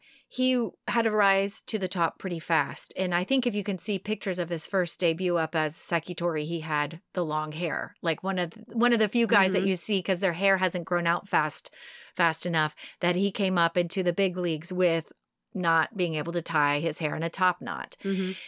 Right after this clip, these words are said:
Speaker 1: And he came up through the system. He had a lot of advantages. His height, he's six three, and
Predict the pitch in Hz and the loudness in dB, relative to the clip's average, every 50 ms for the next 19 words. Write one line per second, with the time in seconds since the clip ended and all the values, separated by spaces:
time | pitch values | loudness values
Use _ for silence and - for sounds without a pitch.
0 | - - - _ - 240 233 233 240 233 233 226 226 226 - 233 226 294 269 - | -18 -20 -8 _ 0 2 4 4 4 4 4 4 2 2 0 0 0 -2 0 0
1 | 285 302 294 294 311 330 392 403 - - - - - - - _ - - - 285 | 0 0 2 4 4 4 4 2 -4 -12 -20 -20 -20 -20 -20 _ -16 -6 0 2
2 | 311 311 277 294 277 - - 254 233 - - 254 240 233 233 233 226 240 - - | 2 4 4 4 4 4 4 2 0 0 2 2 2 2 2 2 2 0 -2 -4
3 | - - 262 233 208 185 233 233 220 220 - 202 196 202 202 214 220 220 226 196 | -2 0 0 2 2 0 2 2 2 2 0 0 2 2 2 2 2 2 0 0
4 | 190 190 185 185 185 185 185 185 - 196 190 190 190 185 - - - 185 185 175 | 2 0 0 2 0 -2 -2 -2 0 0 0 0 0 0 -2 -2 -2 -4 -2 -2
5 | - - - 196 196 214 254 254 - 190 175 156 - - 208 196 - - - - | -2 0 0 0 2 0 0 -2 -4 -4 -2 -2 -2 -2 -2 -2 -2 -2 -2 -2
6 | - 208 214 233 240 254 277 302 320 - - - - - - - - 202 190 185 | -2 0 0 2 2 2 0 -2 -4 -6 -12 -18 -18 -18 -6 -2 0 2 4 4
7 | 180 180 180 180 | 2 2 0 -2